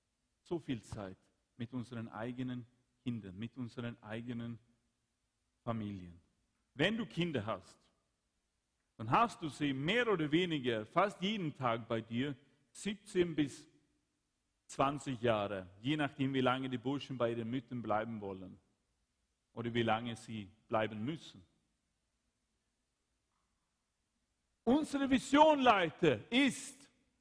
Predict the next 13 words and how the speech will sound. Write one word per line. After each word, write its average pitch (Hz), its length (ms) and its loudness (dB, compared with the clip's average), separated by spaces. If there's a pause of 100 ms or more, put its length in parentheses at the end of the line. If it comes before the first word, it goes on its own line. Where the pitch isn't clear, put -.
(140)
einen 269 340 6
signifikanten 269 1300 2
geistlichen 240 800 4 (220)
Einfluss 220 760 2 (120)
auszuüben 226 760 4
in 190 160 -4
Wien, 214 400 2 (540)
Österreich, 208 640 6 (300)
Europa. 165 640 4 (640)
Aber 110 300 -6
wo 160 280 2 (640)
beginnen 123 460 -2
wir? 87 180 -12